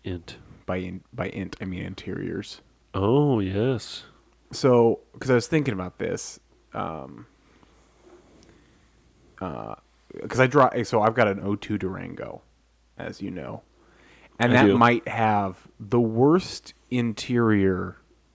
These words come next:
Speaker 2: of any vehicle in the last twenty years.
Speaker 1: I don't know why you say that, though. I didn't think that was that bad.
Speaker 2: It's not. It's
Speaker 1: Like, that's got those, uh, that's got the switches,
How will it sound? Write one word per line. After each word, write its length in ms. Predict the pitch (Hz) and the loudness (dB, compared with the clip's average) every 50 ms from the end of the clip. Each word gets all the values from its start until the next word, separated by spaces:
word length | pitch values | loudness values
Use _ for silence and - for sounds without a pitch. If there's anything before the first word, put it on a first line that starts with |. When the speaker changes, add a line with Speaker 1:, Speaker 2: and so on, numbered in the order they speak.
| _ _ _ _ _ _ _ _ _ - | _ _ _ _ _ _ _ _ _ 0
Speaker 2:
of 200 | - 123 120 113 - - | 2 2 2 2 -2 -4
any 260 | 113 120 127 135 127 | -2 0 2 2 2
vehicle 760 | 113 101 98 101 107 101 98 95 - - 95 90 90 82 - - _ _ - - | 2 0 0 2 2 2 2 0 -2 -4 -4 -4 -4 -6 -8 -12 _ _ -12 -10
in 100 | 101 98 | -6 -6
the 80 | 92 | -4
last 380 | 90 90 90 90 92 - - - | -4 -4 -4 -6 -6 -8 -12 -16
twenty 280 | - - 92 90 92 90 90 | -12 -12 -10 -10 -10 -12 -12
years. 480 | 90 - - - - - - - - _ _ _ _ _ _ - | -12 -12 -12 -14 -18 -20 -20 -20 -20 _ _ _ _ _ _ 2
Speaker 1:
I 80 | 147 | 4
don't 120 | 170 202 226 | 4 6 4
know 80 | 220 | 6
why 140 | 202 196 190 | 6 6 6
you 60 | 175 | 6
say 180 | 175 - - 196 | 4 4 4 4
that, 180 | 175 135 101 - | 6 6 4 4
though. 140 | - 196 208 | 6 6 6
I 40 | 123 | 6
didn't 220 | 135 156 151 147 - | 6 4 0 0 0
think 180 | 165 156 139 | 0 0 4
that 140 | - 143 131 | 4 4 4
was 140 | 123 117 120 | 4 0 4
that 240 | 123 123 127 117 - | 8 8 8 8 10
bad. 340 | 117 120 127 113 90 120 - _ _ _ _ _ _ _ | 8 8 10 8 6 2 -2 _ _ _ _ _ _ _
Speaker 2:
It's 300 | - 156 165 165 - - | 2 2 2 2 0 -8
not. 640 | 165 165 170 185 208 214 208 - - - - - - - - - _ _ _ _ _ _ _ _ - - _ _ _ _ _ _ _ - | -6 -2 0 2 4 2 2 0 -6 -16 -16 -16 -16 -16 -20 -20 _ _ _ _ _ _ _ _ -20 -20 _ _ _ _ _ _ _ -8
It's 220 | 156 - - - _ - - | -8 -8 -8 -20 _ -2 6
Speaker 1:
Like, 180 | - 123 127 - | 6 6 8 10
that's 240 | - 160 165 - - | 8 8 8 8 8
got 160 | 196 185 - | 8 8 10
those, 280 | - 156 131 123 - - | 10 10 10 8 8 8
uh, 320 | 107 104 107 101 95 90 - | 8 10 10 10 8 6 6
that's 180 | - 131 - - | 4 2 4 6
got 180 | - 165 - | 4 4 6
the 100 | - 120 | 6 4
switches, 720 | 113 - - 139 139 139 - - 135 131 131 131 123 - | 4 4 2 2 4 4 4 4 6 6 6 4 2 -2